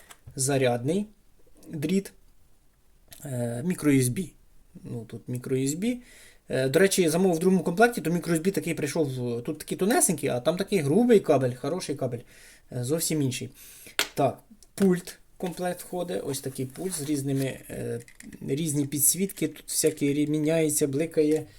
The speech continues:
М, дуже цікавий пульт, ось дивіться, бачите, ось такий пульт. Е, і що цікаво, що він дуже бере далеко, цей пульт. Так, ось таких дві,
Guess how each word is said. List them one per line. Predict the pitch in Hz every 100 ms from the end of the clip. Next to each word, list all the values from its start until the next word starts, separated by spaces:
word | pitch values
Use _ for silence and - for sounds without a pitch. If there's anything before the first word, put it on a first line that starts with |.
| - - -
М, | 147 143 131 127
дуже | 135 156 139
цікавий | - 131 123
пульт, | - 110 - -
ось | 107 -
дивіться, | - - - -
бачите, | 151 - 127 - - - _ _ _ _ _ _ -
ось | 123 -
такий | - 123
пульт. | - 214 226 - _ _ -
Е, | - 123 -
і | 131
що | - 139
цікаво, | 135 139 240
що | 170 143
він | 165 143 139 135 147
дуже | 220 185
бере | 156 160
далеко, | 143 131 113 -
цей | -
пульт. | 117 113 - - - - - - - - - - - -
Так, | 120 -
ось | 143
таких | - - 143 131 - - -
дві, | - 123 127 131 143